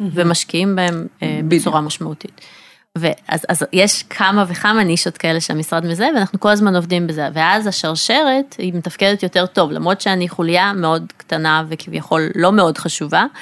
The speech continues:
Speaker 3: מאוד
Speaker 2: אבל אנחנו
Speaker 3: חשובה דווקא.
Speaker 2: משתדלים להיות, לעשות דברים משמעותיים.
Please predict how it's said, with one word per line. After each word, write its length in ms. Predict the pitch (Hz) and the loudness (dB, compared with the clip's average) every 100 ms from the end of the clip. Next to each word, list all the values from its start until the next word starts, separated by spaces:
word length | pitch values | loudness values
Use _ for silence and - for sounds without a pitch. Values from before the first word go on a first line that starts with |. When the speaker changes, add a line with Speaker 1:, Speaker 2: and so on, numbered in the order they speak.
| - 175 | -6 0
Speaker 3:
מאוד 200 | 165 175 | 4 4
Speaker 2:
אבל 100 | 170 | 4
אנחנו 280 | 170 170 | 2 2
Speaker 3:
חשובה 260 | 175 180 135 | 4 4 4
דווקא. 160 | 139 180 | 4 4
Speaker 2:
משתדלים 520 | 175 202 247 247 240 - 190 | 4 6 6 6 2 -2 0
להיות, 320 | 175 175 180 - _ | 4 4 2 -6 _
לעשות 340 | 180 180 208 202 | 2 4 4 4
דברים 280 | 185 175 | 4 4
משמעותיים. 600 | 175 - 170 160 175 151 | 2 0 -2 0 0 0